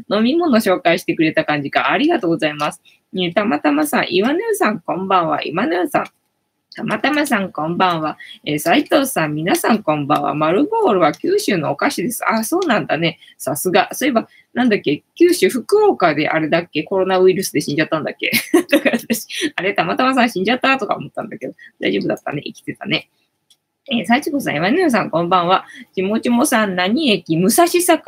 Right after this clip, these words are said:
武蔵境でございますよ。えーと、岩根さん、幸子さん、こんばんは。たまたまさん、斉藤さん、こんば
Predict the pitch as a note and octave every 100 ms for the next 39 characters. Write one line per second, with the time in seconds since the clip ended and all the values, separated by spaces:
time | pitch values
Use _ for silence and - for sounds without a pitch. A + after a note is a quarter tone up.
0 | - - E3+ - D4+ D4+ D#4+ D#4+ D#4+ D4+
1 | D#3+ C3 C#3 C#3+ C3 D3+ D3+ D#3 - C3
2 | - - _ - B3 - E3 E3 E3+ G#3
3 | C4+ F4 E4 - D3+ A3 G4+ - C4 A3
4 | D#3 C#3+ E3 D#3+ D#3 D#3 D3+ D#3 - C#3+
5 | E3 G3 G#3 G3+ - D#3+ - E3 - D#4
6 | D4+ G3 F3+ D#3+ D3+ C#3